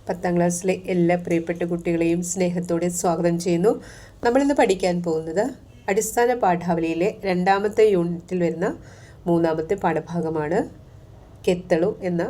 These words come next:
ഗോത്ര കവിത. അത് മലയാളത്തിലേക്ക് എഴുതിയിരിക്കുന്നത്, തർജ്ജമ ചെയ്തിരിക്കുന്നത് ഏട്ടക്കൂരി എന്നാണ്. സുകുമാരൻ ചാലിഗദ്ധ എഴുതിയ കെത്തളു, മലയാളത്തിലത് വായിക്കാം.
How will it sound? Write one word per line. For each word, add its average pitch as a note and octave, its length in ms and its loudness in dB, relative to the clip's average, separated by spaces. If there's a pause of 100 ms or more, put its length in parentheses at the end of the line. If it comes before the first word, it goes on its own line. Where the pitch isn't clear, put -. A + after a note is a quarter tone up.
(360)
ഗോത്ര F3 340 4
കവിത. F3 260 0 (880)
അത് A3 140 4 (240)
മലയാളത്തിലേക്ക് G#3+ 720 4
എഴുതിയിരിക്കുന്നത്, F3+ 600 0 (760)
തർജ്ജമ G3 280 0 (120)
ചെയ്തിരിക്കുന്നത് F#3 560 2 (340)
ഏട്ടക്കൂരി F3+ 640 0 (100)
എന്നാണ്. D#3 300 -6 (1120)
സുകുമാരൻ F#3 580 4 (140)
ചാലിഗദ്ധ F3 580 2 (300)
എഴുതിയ E3+ 400 0 (1300)
കെത്തളു, F3 440 6 (600)
മലയാളത്തിലത് F#3+ 680 6
വായിക്കാം. F3 420 0